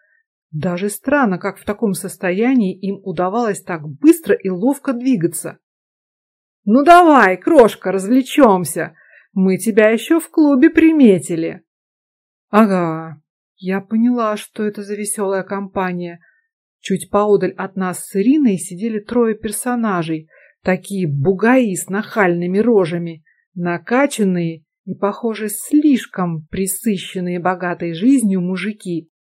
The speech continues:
В такие заведения, как приют странников, захаживают лишь те, кто может оставить полсотни тысяч на выпивку. Эти же,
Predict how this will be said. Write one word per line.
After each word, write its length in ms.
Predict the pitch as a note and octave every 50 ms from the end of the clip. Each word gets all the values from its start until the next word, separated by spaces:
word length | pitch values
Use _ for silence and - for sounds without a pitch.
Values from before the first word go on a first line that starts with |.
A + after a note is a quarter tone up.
| _ _ _
В 120 | - _
такие 400 | - F3+ F3 - G#3 G3+ G3+ F#3+
заведения, 600 | D#3+ F#3+ F3+ F#3 F3+ F3+ G#3+ A3 G3 F#3 F3+ F3
как 220 | - F#3+ E3+ F3
приют 320 | - G3+ G3 F#3+ G3+ F#3+ -
странников, 760 | - - - A3 A#3 C4+ D#4 D#4+ C#4+ A3 F#3+ - F3 E3+ D#3
захаживают 760 | D3 E3+ E3+ - - G3+ G3 F#3+ F3+ F3+ F3+ E3+ F3 F3 E3+
лишь 320 | D#3+ D#3+ F3 E3 - - -
те, 280 | - B3 C4+ C#4+ C#4 _ _ _ _ _ _ _ _ _ _
кто 140 | - G3 G3
может 340 | G#3 A3 A3 G#3+ G#3 G#3
оставить 540 | G#3 G3+ G3+ - - A3+ G#3 G#3 G3+ G3 -
полсотни 640 | - G#3+ A3 G#3+ - - B3+ A#3 G#3 - F#3 F#3+ F#3+
тысяч 500 | F#3+ - A#3 G#3 D#3 - E3+ D#3 - -
на 180 | F3 F3+ G3
выпивку. 640 | F#3 G#3 F#3 C#3+ - D#3 - - - - D#3 D#3+ - _ _ _ _ _ _ _ _ _ _ _ _ _
Эти 360 | G3 G3 A#3+ D4+ D4 - C#4
же, 260 | G#3+ F3 F3 E3+ E3+